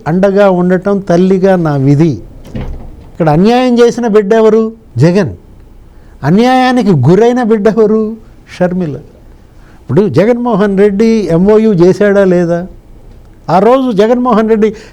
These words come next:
రాజశేఖర రెడ్డి బతికుండగా ఏమని చెప్పాడు? "నాన్న, ఈ లోకంలో నీ తర్వాత పాపని ప్రేమించే వాళ్ళలో మొదటి వాడిని నేనే" అన్నాడు.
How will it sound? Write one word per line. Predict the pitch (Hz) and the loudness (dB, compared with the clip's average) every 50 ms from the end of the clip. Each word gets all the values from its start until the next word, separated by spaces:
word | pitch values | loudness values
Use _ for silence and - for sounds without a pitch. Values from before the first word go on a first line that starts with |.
| - | -10
రాజశేఖర | - 151 170 208 214 - - 226 208 214 | -4 0 0 0 0 2 0 0 0 2
రెడ్డి | 208 214 202 190 | 0 2 2 0
బతికుండగా | 147 120 131 139 139 - 185 - 214 208 208 202 202 | 0 2 0 0 -2 -4 -4 -2 -2 0 0 0 0
ఏమని | 202 185 170 175 190 196 190 | 0 0 0 0 -2 0 0
చెప్పాడు? | 190 180 170 185 175 175 170 175 180 185 - | -2 -2 0 0 0 0 -2 -4 -8 -8 -6
"నాన్న, | 135 135 151 190 214 226 226 226 240 262 277 285 285 277 254 - - - - | -4 -2 -2 0 0 0 0 0 -2 -2 -4 -6 -6 -8 -8 -12 -14 -6 -2
ఈ | 156 170 202 208 | 0 2 2 2
లోకంలో | 202 185 185 208 233 220 - 240 247 240 233 233 233 247 262 | 2 2 2 2 0 0 0 0 0 0 0 0 0 0 2
నీ | 262 220 175 156 175 208 226 | 2 0 0 0 2 2 0
తర్వాత | 220 220 202 190 190 214 226 233 247 254 254 247 247 - 269 269 269 262 254 247 240 226 214 - - - - | 0 0 0 0 0 0 2 2 2 2 0 -2 -2 -4 -4 -2 -2 -2 -2 -2 -2 -2 -4 -6 -10 -10 -4
పాపని | 165 185 214 233 220 - 247 240 - 208 220 226 | -2 0 0 0 0 0 -2 -2 0 -2 -2 -2
ప్రేమించే | 202 185 - 175 202 214 214 226 220 202 196 220 | -4 -2 0 0 0 2 2 0 -2 0 0 0
వాళ్ళలో | 214 202 202 202 202 202 202 214 208 | 2 2 2 2 2 2 2 2 2
మొదటి | 190 175 175 180 208 190 220 | 2 2 2 2 2 2 2
వాడిని | 208 208 208 196 190 | 2 2 2 0 0
నేనే" | 165 170 180 180 185 | 0 0 0 0 0
అన్నాడు. | 180 151 117 104 92 90 92 | -2 -2 -4 -6 -8 -12 -12